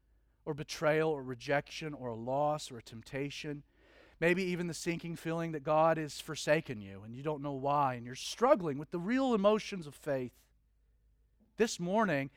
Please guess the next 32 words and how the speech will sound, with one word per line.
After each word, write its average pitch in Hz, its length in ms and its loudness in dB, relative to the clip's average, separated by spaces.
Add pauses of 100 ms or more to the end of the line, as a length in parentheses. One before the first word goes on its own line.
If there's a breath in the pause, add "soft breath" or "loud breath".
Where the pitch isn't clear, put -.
and 156 200 -4
this - 180 -8
letter, 160 380 2 (160 soft breath)
Jesus 196 400 -4
does 170 320 2
have 170 240 -2
a 156 40 -6
word 156 300 -2
for 127 160 -12
you. 139 400 -8 (880)
And 139 80 -14
don't 196 200 2
miss 240 240 -2
it. 330 120 -4 (2750)
I 151 180 6
know 135 680 -4 (1040)
what 135 140 -6
you're 147 100 -10
going 151 240 -6
through. 98 180 -20 (1700)
And 208 480 4 (840)
I 151 100 4
know 165 140 2
how 147 140 0
to 139 60 0
help 135 240 -4
you 123 60 -10
through 123 240 -8
to - 120 -20
the 104 140 -12
other 95 120 -16
side. - 200 -20